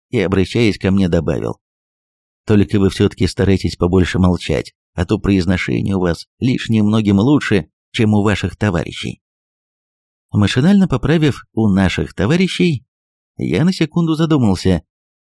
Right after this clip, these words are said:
о том, как можно скрыть свой рязанский говор.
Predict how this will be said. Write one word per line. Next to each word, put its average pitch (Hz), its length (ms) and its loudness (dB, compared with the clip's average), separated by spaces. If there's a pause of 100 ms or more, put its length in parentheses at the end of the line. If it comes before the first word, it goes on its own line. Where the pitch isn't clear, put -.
(280)
о 98 140 0
том, 175 340 -2
как - 220 -4
можно 139 360 -2
скрыть 151 400 -4
свой 117 460 -2
рязанский 107 600 -2
говор. 87 360 -2